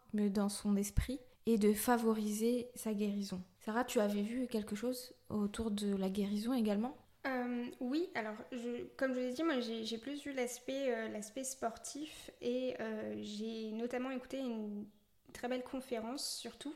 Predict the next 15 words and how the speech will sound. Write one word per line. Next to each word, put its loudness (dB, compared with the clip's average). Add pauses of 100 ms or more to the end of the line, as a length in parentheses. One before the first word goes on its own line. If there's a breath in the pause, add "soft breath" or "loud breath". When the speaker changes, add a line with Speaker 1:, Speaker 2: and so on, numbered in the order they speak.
Speaker 2:
de 2
Guillaume 0
Néry. 0
Je -2
sais -6
pas -2
si -8
vous -2
connaissez, -2
c'est 0
le -2
champion -4
du 0
monde 0
d'apnée. -2